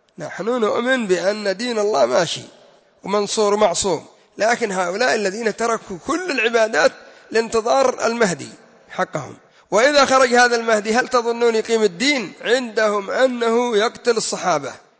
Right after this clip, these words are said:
جعلوه رب، قالوا: "يحيي خمسمائة من الصحابة ويقيم عليهم الحد، ثم يحيي خمسمائة ويقيم عليهم الحد، ثم يحيي خمسمائة ويقيم عليهم الحد". ايش نقول؟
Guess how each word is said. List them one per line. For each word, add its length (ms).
جعلوه 520
رب، 100
قالوا: 400
"يحيي 340
خمسمائة 520
من 120
الصحابة 600
ويقيم 320
عليهم 300
الحد، 260
ثم 300
يحيي 280
خمسمائة 440
ويقيم 260
عليهم 240
الحد، 260
ثم 240
يحيي 260
خمسمائة 400
ويقيم 240
عليهم 220
الحد". 260
ايش 160
نقول؟ 420